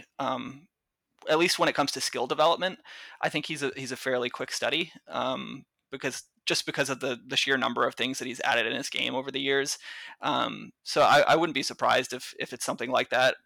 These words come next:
Um, and, uh, you know, I, I, I think DeMar as a, uh, you know, mentor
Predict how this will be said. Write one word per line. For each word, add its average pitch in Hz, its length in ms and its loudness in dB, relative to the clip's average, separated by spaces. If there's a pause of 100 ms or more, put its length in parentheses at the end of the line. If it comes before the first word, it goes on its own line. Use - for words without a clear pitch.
Um, 123 500 -6 (100)
and, 131 300 -6 (520)
uh, - 400 -4 (500)
you 139 60 -2
know, 127 100 4
I, 123 160 4
I, 117 220 4
I 240 60 2
think - 380 -6 (100)
DeMar 127 460 6
as 127 260 2
a, 120 300 4 (220)
uh, 123 400 -2 (440)
you 139 80 -8
know, 92 120 -4
mentor 127 640 2